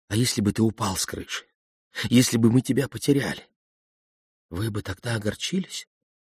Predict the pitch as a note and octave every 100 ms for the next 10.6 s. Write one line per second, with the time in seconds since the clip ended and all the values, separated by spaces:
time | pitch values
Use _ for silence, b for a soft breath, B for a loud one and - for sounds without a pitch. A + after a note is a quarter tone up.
0 | - C#3 - B2 G2 G2 G#2+ - - -
1 | _ _ _ F2 F2+ F2+ E2+ F2 E2+ D#2
2 | - _ _ _ _ _ - C#3 G#2+ A2
3 | A#2+ C#3+ - B2+ - B2+ A#2+ C#3 G#2+ A#2+
4 | G#2+ D2+ D2+ A2+ A2 - G#2 A#2+ - G2
5 | F2+ G2+ G#2 - - G2+ - - F#2+ F2+
6 | - _ _ - F3 C3+ D#3+ - D#3+ D3+
7 | D3 B2+ C#3 G2+ - - - _ _ _
8 | _ - A#2+ F#2 D3+ F3 E3 C#3 D#3 -
9 | - G3+ - G3+ F3+ - - D3+ F3+ F#3+
10 | D#3+ - - G#3+ B2